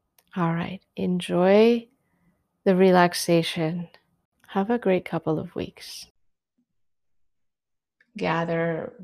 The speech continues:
blankets, cushions. Feel that you are cozy, you're supported,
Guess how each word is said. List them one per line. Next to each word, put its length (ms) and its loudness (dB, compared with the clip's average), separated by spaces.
blankets, 1040 -4
cushions. 1040 -8
Feel 480 -2
that 440 -4
you 260 -6
are 120 -8
cozy, 680 -6
you're 260 -4
supported, 840 -4